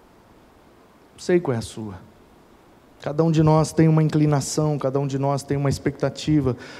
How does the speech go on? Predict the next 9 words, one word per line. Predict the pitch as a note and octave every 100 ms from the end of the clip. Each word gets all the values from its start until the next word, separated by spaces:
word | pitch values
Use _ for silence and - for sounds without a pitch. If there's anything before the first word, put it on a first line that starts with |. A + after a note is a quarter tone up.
| -
cada | - D#3+ E3+
um |
de | E3
nós | E3 F3 F3 -
carrega | - D#3+ B2 E3+ F#3+ E3+ D#3+
no | D3
coração | D#3+ D3+ C3 E3 E3
muitas | D#3+ F3 C#3+ -
coisas, | - A#2+ G#2+ G#2+ - -